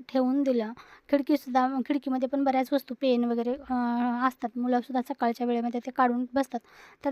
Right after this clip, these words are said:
ते व्यवस्थित ठेवलं. कपड्याच्या घड्या घालून, अ, ठेवून दिलं. जास्त पसारा कशाचा होत असेल तर तो कपड्यांचा, ते पण ठेवून दिलं. त्यानंतर,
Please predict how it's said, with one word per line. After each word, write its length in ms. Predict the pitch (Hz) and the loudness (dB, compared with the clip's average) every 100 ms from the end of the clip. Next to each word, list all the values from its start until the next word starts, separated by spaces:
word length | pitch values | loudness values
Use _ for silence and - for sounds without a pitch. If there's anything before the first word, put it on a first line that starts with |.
| 285 | 4
ते 100 | 302 | 6
व्यवस्थित 380 | 285 269 262 247 | 8 6 0 -2
ठेवलं. 300 | 254 240 233 240 | 0 2 0 0
कपड्याच्या 400 | 262 254 247 262 | -4 -2 -2 2
घड्या 220 | 254 254 | 4 4
घालून, 280 | 254 254 247 - - - - | 4 4 2 -4 -16 -20 -6
अ, 280 | 254 240 240 - | -2 0 -2 0
ठेवून 240 | 277 247 | 2 4
दिलं. 260 | 254 247 240 | 4 2 2
जास्त 300 | 247 330 - | 4 4 4
पसारा 300 | 359 311 302 | 4 2 0
कशाचा 360 | 294 269 277 262 | -2 -4 -4 -2
होत 160 | 269 | 0
असेल 300 | 247 - 233 | -2 -2 -4
तर 80 | 247 254 | -4 -4
तो 60 | |
कपड्यांचा, 540 | 254 294 247 220 214 247 _ - - _ | 0 0 2 -2 -4 -10 _ -20 -20 _
ते 60 | 277 | -2
पण 200 | 285 285 | 0 0
ठेवून 320 | 294 262 254 | 2 2 2
दिलं. 180 | 254 233 240 | 2 0 0
त्यानंतर, 380 | 240 240 240 | 0 0 -4